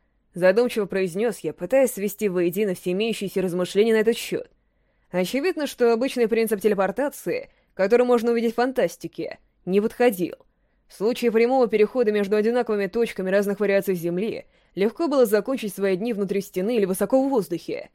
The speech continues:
Четко обозначенных порталов тоже не было. То есть Сигил использовал для перемещения некие закрепленные на местности точки, охватывающие определенный радиус.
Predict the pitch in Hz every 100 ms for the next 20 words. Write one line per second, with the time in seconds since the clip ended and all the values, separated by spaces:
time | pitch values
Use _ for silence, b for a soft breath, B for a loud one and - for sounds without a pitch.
0 | _ _ _ - 220 240 240 254 247 277
1 | 233 220 190 185 254 262 - 302 196 202
2 | 180 165 - - _ _ _ _ 180 208
3 | 233 - 247 311 226 - 233 240 196 196
4 | 190 185 185 - 262 220 160 - _ _
5 | _ 175 214 294 285 269 226 214 196 240
6 | 240 214 208 240 247 240 262 285 220 -
7 | - - - _ _ - 185 180 196 226
8 | 208 185 - 180 185 202 226 240 277 190
9 | 180 - - -